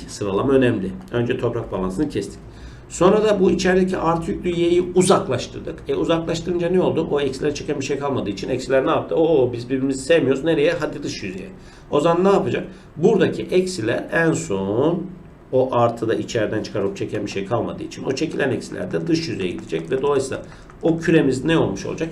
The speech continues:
Eksi yüklenmiş olacak. Dolayısıyla bu da olur mu? Bu da olur. Geldik buraya. Şimdi içi boş küre diyelim.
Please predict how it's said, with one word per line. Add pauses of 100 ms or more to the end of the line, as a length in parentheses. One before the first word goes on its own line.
Eksi
yüklenmiş
olacak.
Dolayısıyla
bu
da
olur
mu? (120)
Bu
da
olur. (1700)
Geldik
buraya. (1300)
Şimdi
içi
boş
küre
diyelim.